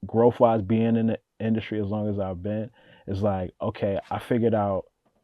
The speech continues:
my sound is, like, a different sound because it doesn't re-,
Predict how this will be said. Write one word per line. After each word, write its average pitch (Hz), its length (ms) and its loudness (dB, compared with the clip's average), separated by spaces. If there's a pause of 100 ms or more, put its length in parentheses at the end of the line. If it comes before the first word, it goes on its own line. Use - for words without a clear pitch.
(880)
my 104 240 0
sound 113 400 0
is, 92 120 -6
like, 95 160 -6
a 90 80 -6
different 104 360 -4
sound 104 280 -6
because 95 340 -6
it 98 100 -6
doesn't 104 420 0
re-, 98 220 -6